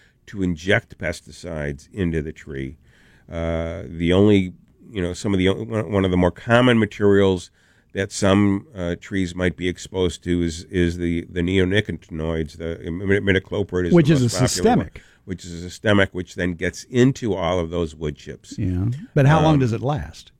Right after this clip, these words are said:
Speaker 2: And if you chop it up into fine pieces, does it dissipate?
Speaker 1: We don't,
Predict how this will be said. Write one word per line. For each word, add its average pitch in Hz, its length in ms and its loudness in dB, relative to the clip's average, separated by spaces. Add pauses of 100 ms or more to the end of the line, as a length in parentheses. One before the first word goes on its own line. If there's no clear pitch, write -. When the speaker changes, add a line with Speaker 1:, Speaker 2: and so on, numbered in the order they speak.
Speaker 2:
And 147 160 4
if 120 100 2
you 135 120 4
chop 151 300 2
it 123 60 0
up 131 200 0
into 113 140 2
fine 120 280 2
pieces, 104 400 2
does 104 220 0
it 104 80 -4
dissipate? 110 560 -2 (200)
Speaker 1:
We 107 140 4
don't, 117 220 4